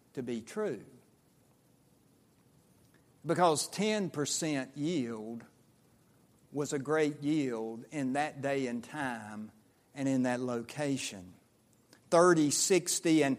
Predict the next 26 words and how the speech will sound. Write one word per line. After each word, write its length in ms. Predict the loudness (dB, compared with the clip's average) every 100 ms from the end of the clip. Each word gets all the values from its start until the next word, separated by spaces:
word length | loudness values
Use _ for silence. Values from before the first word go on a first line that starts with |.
| -4 -6
and 160 | -2 2
certainly 600 | 6 8 8 6 2 4
a 80 | 2
hundredfold 880 | 2 2 2 0 2 2 4 4
were 140 | 2 -2
practically 880 | -2 -2 0 0 -4 -2 0 0 0 -8 -14 -2
unheard 640 | 0 0 0 2 4 4
of 480 | 2 0 0 -2 -6 -18 -20 -2
to 120 | 2
the 80 | 2
farmer. 720 | 2 2 4 2 0 -8 -20 _ _ _ _ _ _
But 100 | 0
that's 240 | 4 4 6
where 160 | 6
the 80 | 8
good 260 | 10 10 10
news 380 | 6 6 4 0
comes 380 | 0 0 0
in. 320 | -2 -2 -4 -8 -16 -8
Not 400 | 2 4 8 8
unheard 560 | 8 6 4 6 6 6
of 340 | 6 6 4
to 100 | 2
the 100 | 2
Christian 680 | 0 2 2 2 -2 0 0
church. 800 | 2 2 2 0 -4 -8 -12 -12